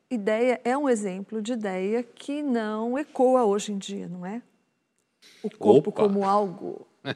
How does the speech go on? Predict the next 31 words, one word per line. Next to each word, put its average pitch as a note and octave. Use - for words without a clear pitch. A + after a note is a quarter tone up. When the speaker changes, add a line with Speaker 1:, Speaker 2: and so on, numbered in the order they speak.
Speaker 1:
descartável. -
Speaker 2:
<laughs> -
Não, G2+
eu A#2
diria C3
que C3
hoje G#2+
a G2
alma G#2+
só G#2+
ecoa G#2
pra G2
você G2
posar F#2+
de -
profundo. F2
Porque, B2
na B2
realidade, A2+
a A2
única B2+
coisa A2+
que -
faz G2
eco G2+
é, F2+
sem G2
dúvida F#2
nenhuma, F2
o -
corpo. G2